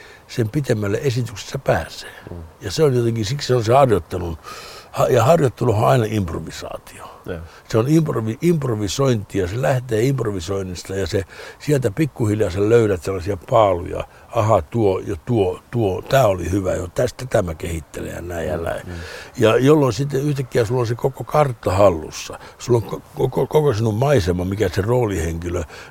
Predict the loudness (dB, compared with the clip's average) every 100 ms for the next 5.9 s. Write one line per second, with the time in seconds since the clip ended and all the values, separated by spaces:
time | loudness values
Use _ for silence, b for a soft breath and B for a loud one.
0 | -2 4 4 4 0 -4 -4 -6 -4 -2
1 | -2 0 -2 0 -2 -4 -8 -6 -4 -4
2 | -4 -8 B B B B 0 2 4 2
3 | 0 -6 -8 -8 -8 -10 -8 -10 -10 -8
4 | -6 -6 -4 -4 -6 -10 -6 -4 -4 -6
5 | -4 -4 -6 -10 -20 -18 -18 -18